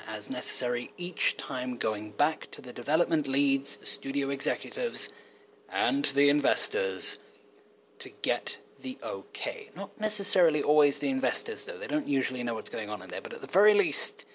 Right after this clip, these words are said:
the executives will see it, and they will go yay or nay. All the while, your programmers have been designing, tweaking, and testing the game's core mechanics.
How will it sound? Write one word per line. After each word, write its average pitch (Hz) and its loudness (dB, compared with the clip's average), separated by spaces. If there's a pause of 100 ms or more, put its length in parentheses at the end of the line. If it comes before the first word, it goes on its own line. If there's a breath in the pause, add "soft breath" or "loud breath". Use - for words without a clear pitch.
(380 soft breath)
the 117 -12
executives 139 2
will 113 -8
see 165 6
it, - 4 (200)
and 117 -14
they 120 -8
will 113 -10
go 110 -8
yay 110 -6
or 107 -12
nay. - -16 (1800 soft breath)
All 208 8
the 185 2
while, 101 0
your 110 0
programmers 127 0
have 110 -6
been 104 -12
designing, 147 4
tweaking, 135 -2
and 107 -6
testing 156 2
the 117 0
game's 117 -2
core 95 -6
mechanics. - -4